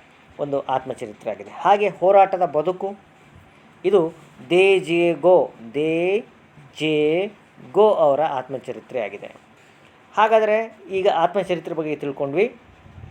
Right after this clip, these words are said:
ಶ್ರೇಷ್ಠ ವ್ಯಕ್ತಿಗಳ ಜೀವನ ಚರಿತ್ರೆಗಳನ್ನು ಕೂಡ ನಾವು ಮಕ್ಕಳಿಗೆ ಬೋಧಿಸ್ಬೇಕು. ಈ ಮೂಲಕ ಮೌಲ್ಯ ಶಿಕ್ಷಣಕ್ಕೆ ದಾರಿ ಮಾಡಿಕೊಡ್ಬೇಕು.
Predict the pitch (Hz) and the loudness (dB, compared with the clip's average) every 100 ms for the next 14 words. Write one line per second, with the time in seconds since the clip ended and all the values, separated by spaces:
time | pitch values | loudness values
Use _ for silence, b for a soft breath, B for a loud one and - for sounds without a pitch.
0 | - - _ B B B - - - 269 | -20 -20 _ B B B -20 -12 0 2
1 | 269 - 254 214 208 226 214 147 143 220 | 2 0 -2 -2 -2 0 0 -2 -4 0
2 | 233 - 185 185 170 180 165 147 160 208 | 0 0 -4 -2 -2 0 0 -2 2 2
3 | 180 156 147 143 175 175 139 135 131 123 | 4 2 0 -4 -2 -2 0 -2 -2 -6
4 | - 123 170 160 160 143 135 143 135 170 | -10 -6 -4 -4 -2 -4 -2 -2 0 -2
5 | 160 165 - 139 127 139 127 123 135 160 | -4 -8 -8 -8 -6 -4 -4 -4 -8 -4
6 | 190 135 117 | -2 -2 -6